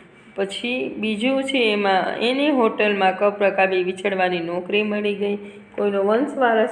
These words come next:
ન હોય તો તેનું દાન ધર્માદાનું જ ગણાય ને. જીવનમાં પાપ પુણ્યના સરવાળા સમજી લેવા, ચિત્રગુપ્તના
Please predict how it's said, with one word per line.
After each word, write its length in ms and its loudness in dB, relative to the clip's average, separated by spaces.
ન 60 -4
હોય 420 -2
તો 180 -6
તેનું 360 -6
દાન 300 2
ધર્માદાનું 760 -2
જ 80 -12
ગણાય 360 -2
ને. 140 -6
જીવનમાં 680 0
પાપ 320 2
પુણ્યના 600 0
સરવાળા 440 4
સમજી 480 -2
લેવા, 260 -2
ચિત્રગુપ્તના 920 -4